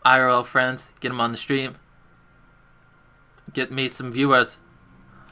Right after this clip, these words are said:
Oh, let me check. I know, I'm pausing a lot. I'm gonna just open it up in a new window, see how many viewers I got. Holy crap! Nine likes and seven viewers? Holy crap! I, w-,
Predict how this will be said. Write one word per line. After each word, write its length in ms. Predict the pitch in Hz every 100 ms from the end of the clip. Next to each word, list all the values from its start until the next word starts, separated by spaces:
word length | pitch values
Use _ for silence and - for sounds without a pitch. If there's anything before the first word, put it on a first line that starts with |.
| - - - - - - - -
Oh, 500 | - 180 165 151 147
let 120 | 165
me 60 | 185
check. 260 | - 123 - - - - -
I 120 | 139
know, 340 | 127 117 117 113
I'm 120 | 120
pausing 380 | 123 113 113 117
a 40 |
lot. 200 | 113 - -
I'm 100 | 143
gonna 120 | 147
just 560 | 131 - 127 - - - - - - - - -
open 240 | 139 135 131
it 100 | 120
up 180 | 123
in 80 | 135
a 40 | 120
new 180 | 127
window, 260 | 123 127 139
see 200 | 135 135
how 60 | 120
many 120 | 120
viewers 320 | 120 120 113
I 40 |
got. 260 | 120 131 - - - -
Holy 280 | 185 170 135
crap! 480 | - 147 147 110 - - - -
Nine 500 | - 139 135 143 175
likes 380 | 156 139 170 -
and 140 | 143 135
seven 540 | - - 139 156 156
viewers? 520 | 135 139 170 190 - - - - - -
Holy 580 | - 185 196 185 156 123
crap! 500 | - 160 175 123 98 - - - - - - - - - - - - - - - - - -
I, 160 | 135
w-, 360 | 160 160 - -